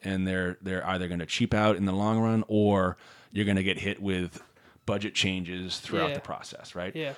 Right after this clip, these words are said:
Speaker 1: So we, we try to nail down what it should cost at the outset. Um,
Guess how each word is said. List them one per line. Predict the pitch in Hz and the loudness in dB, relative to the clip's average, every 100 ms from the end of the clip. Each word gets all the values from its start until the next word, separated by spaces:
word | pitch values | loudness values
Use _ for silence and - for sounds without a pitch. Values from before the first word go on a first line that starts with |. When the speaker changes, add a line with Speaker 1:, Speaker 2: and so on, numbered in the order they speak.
| - | -2
Speaker 1:
So | 104 | 2
we, | 98 113 127 131 | 4 6 8 6
we | 104 113 | 4 2
try | 117 120 | 4 4
to | 104 | 6
nail | 98 101 104 101 | 6 6 4 4
down | 98 95 92 | 2 0 0
what | 95 98 | -2 -4
it | - | -2
should | - 101 | -2 -2
cost | - 92 92 87 - | -2 -2 -2 -4 -6
at | 87 85 | -8 -6
the | 85 | -2
outset. | 90 104 - 80 - - - - - | -2 -2 0 -2 -2 -14 -20 -12 -2
Um, | 95 92 90 | 2 4 4